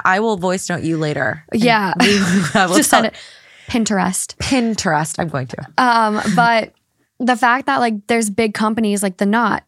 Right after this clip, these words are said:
Speaker 2: The Knot makes a lot of money every year promoting wedding venues, having them on their website, this and that.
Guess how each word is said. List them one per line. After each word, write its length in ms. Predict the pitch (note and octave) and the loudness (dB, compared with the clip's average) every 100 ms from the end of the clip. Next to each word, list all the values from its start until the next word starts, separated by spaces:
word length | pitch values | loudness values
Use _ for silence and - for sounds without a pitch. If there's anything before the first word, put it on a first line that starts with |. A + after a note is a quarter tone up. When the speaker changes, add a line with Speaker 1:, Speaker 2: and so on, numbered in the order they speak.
| _ - | _ -4
Speaker 2:
The 80 | |
Knot 260 | A3 G#3 A#3 | 0 2 2
makes 240 | B3+ B3 | 0 -2
a 60 | A#3+ | -2
lot 420 | G#3 G#3 G3 G#3 | 0 2 2 2
of 140 | G#3+ G3+ | 0 0
money 260 | G3 G3 | 0 2
every 220 | F#3 G#3 A#3+ | 0 0 0
year 360 | A3+ A3 G#3+ - - - | 0 0 0 -4 -16 -12
promoting 540 | - G3 F#3+ A3 B3 | -4 0 0 0 2
wedding 300 | A#3 A3 A3 | 2 2 2
venues, 600 | G#3+ G#3+ G#3+ G#3 G3+ G3+ - _ _ | 2 2 0 0 0 -2 -6 _ _
having 300 | F3 F#3 G3 B3 | -6 -2 0 0
them 100 | B3 | 0
on 100 | B3 | 0
their 120 | A#3+ | 0
website, 480 | A3 G3+ - G#3+ G3+ | 0 -2 -2 -2 -2
this 240 | G#3+ G3+ | -4 -2
and 120 | G#3+ | 0
that. 260 | G3+ G3 | 2 0